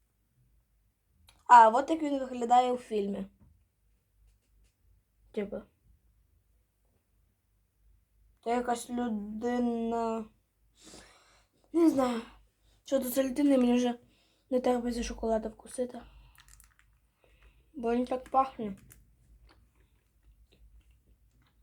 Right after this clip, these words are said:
Добре, я буду збирати. Я буду збирати. Подивись трохи на інструкцію. А, то наклеїти сюди.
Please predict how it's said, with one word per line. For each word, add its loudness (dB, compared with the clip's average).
Добре, 4
я -6
буду -8
збирати. 2
Я -4
буду -10
збирати. -6
Подивись -8
трохи -14
на -12
інструкцію. -18
А, 2
то -2
наклеїти 2
сюди. -4